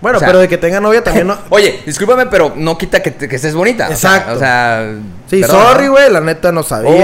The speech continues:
Speaker 2: pero
Speaker 1: ¿no?
Speaker 2: si ya es conflicto, ahí vea, güey.
Speaker 1: Aguanta.
Speaker 2: ¿Qué dijiste, puta? Ajá,
Speaker 1: Ahora
Speaker 2: no.
Speaker 1: tú deja eso, ese es un tema.
Speaker 2: Ajá.
Speaker 1: Luego supongo, "Qué bonita te ves". Y me conteste lo que me conteste y yo me,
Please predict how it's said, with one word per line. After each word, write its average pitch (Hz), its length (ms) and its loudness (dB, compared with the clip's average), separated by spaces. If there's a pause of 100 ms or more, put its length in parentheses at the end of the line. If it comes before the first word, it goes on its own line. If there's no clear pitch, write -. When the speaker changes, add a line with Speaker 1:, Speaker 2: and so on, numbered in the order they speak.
Speaker 2:
pero 180 120 2
Speaker 1:
¿no? 143 60 0
Speaker 2:
si 170 120 -2
ya 175 80 2
es 180 80 -2
conflicto, 180 420 -2
ahí 151 120 -2
vea, 170 200 0
güey. 214 240 0
Speaker 1:
Aguanta. 214 400 2
Speaker 2:
¿Qué 294 60 6
dijiste, 277 520 2
puta? 233 240 0
Ajá, 147 160 -2
Speaker 1:
Ahora 208 180 2
Speaker 2:
no. 196 60 -2
Speaker 1:
tú 254 140 2
deja 247 320 4
eso, 180 260 -4
ese 202 100 0
es 233 100 -4
un 240 120 -4
tema. 151 220 -4 (340)
Speaker 2:
Ajá. 139 180 -6
Speaker 1:
Luego 220 220 2
supongo, 214 400 -2
"Qué 233 80 -2
bonita 240 340 -4
te 190 120 -2
ves". 156 360 -6 (840)
Y 196 120 -2
me 185 120 -2
conteste 202 760 0
lo 208 120 -2
que 202 80 -2
me 185 100 0
conteste 214 520 -2
y 196 40 -4
yo 190 120 0
me, 202 200 -4